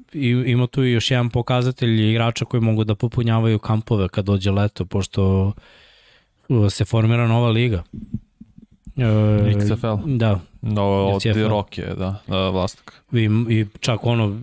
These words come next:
Speaker 1: jedan od trenera je Todd Haley, koji je bio glavni trener Chiefsa i bio ofenzivni koordinator i, i Dallasa i Steelersa i, i još nekog, mislim, ne,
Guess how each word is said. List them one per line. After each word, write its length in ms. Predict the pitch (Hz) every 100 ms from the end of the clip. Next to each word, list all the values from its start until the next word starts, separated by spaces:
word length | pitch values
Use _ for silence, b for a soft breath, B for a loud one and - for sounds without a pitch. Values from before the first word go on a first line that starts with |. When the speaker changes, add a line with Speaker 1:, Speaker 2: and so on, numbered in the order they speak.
| -
Speaker 1:
jedan 480 | 113 110 104 107 104
od 80 |
trenera 420 | - 107 107 107 107
je 520 | 104 104 104 101 107 - _ _ _ _ _ -
Todd 200 | 110 92
Haley, 380 | 113 110 113 110
koji 260 | - 101
je 60 | 98
bio 280 | 101 101 98
glavni 300 | 101 98 95
trener 300 | 104 101 90
Chiefsa 420 | - 101 - 101
i 60 |
bio 160 | 92 98
ofenzivni 360 | - 95 92 90
koordinator 760 | 98 92 95 95 90 - 92
i, 320 | 87 87 87 90
i 140 | 90
Dallasa 540 | 92 95 98 104 - 95
i 80 | 90
Steelersa 800 | - 92 98 101 - 104 92
i, 80 | 92
i 520 | 90 90 92 87 90
još 460 | 90 92 90 90 -
nekog, 360 | 87 - 90 92 -
mislim, 320 | 101 - -
ne, 160 | 127